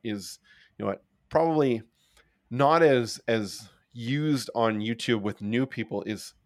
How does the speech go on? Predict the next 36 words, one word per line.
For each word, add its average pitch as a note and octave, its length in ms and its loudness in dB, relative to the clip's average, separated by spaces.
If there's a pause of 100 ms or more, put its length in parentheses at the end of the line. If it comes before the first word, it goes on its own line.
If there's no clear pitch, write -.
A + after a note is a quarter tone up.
YouTube A#2+ 360 -4
Live, G2+ 400 -2 (720)
right? G#2 140 -6
Being A#2 160 -2
able C3 240 2
to A#2 160 -4
go A#2+ 340 6
live G#2+ 640 2
on G2+ 140 -2
YouTube. G#2+ 420 -6
You G2 120 -10
know, G2+ 120 -6
you G#2 200 -6
heard A#2+ 280 0
of G2+ 120 0
Facebook A2 440 -6
Live G#2+ 420 0
and - 80 -12
Instagram G#2 500 -4
Live, G#2 360 -2
and, - 80 -14 (320)
you G2+ 80 -6
know, G2 40 -6
some G#2+ 260 -2
people G#2 240 -8
have, G2 280 -8
um, G2 380 -8 (180)
LinkedIn A2 500 -4
Live G#2 300 0
and G2 80 -6
all G2+ 120 -2
those G#2 260 -4
elements F#2+ 520 -6
that G2+ 140 -8
are G2 80 -4
there, G#2+ 400 2